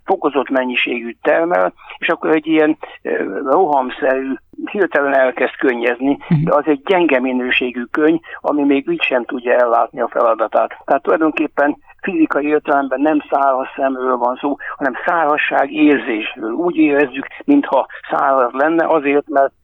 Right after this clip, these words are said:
Speaker 1: nincs meg az a megfelelő könyvfilm réteg, a-, ami beborítaná a szemfelszínt.
Speaker 2: De hát nem pont ezt a célt szolgálja-e az úgynevezett műköny?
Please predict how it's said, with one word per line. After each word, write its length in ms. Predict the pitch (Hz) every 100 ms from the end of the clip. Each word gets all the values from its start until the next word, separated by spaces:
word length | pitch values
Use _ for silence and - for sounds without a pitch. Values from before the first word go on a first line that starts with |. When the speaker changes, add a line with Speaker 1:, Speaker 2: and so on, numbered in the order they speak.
| - 139
Speaker 1:
nincs 260 | 151 131
meg 120 | - 131
az 140 | 123
a 80 | 123
megfelelő 640 | 123 131 - 117 117 117 - _ -
könyvfilm 480 | - 127 120 123 120
réteg, 400 | 127 135 127 120
a-, 160 | 120 - -
ami 160 | 123
beborítaná 760 | 117 127 113 110 120 127 117 113
a 100 | 113
szemfelszínt. 760 | 120 107 - - - - - - - - - -
Speaker 2:
De 140 | 185
hát 120 | 196 208
nem 160 | 226
pont 200 | 220 -
ezt 200 | 190 196
a 40 | 185
célt 280 | - 170 180
szolgálja-e 880 | 160 156 156 156 156 156 - 151 -
az 180 | 156
úgynevezett 600 | 151 143 139 147 147 -
műköny? 460 | 151 139 - -